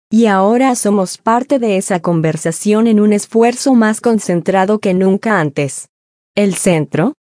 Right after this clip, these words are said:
que ha estado en construcción durante los últimos cinco años,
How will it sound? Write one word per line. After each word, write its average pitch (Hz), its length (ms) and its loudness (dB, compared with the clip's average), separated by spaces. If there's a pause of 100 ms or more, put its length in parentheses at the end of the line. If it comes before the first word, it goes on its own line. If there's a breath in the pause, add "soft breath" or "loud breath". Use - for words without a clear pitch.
(120)
que 220 160 2
ha 202 180 0
estado 196 440 0
en 196 80 0
construcción 180 800 -2
durante 214 400 2
los 180 240 -2
últimos 214 420 0
cinco 190 540 0
años, 170 580 -2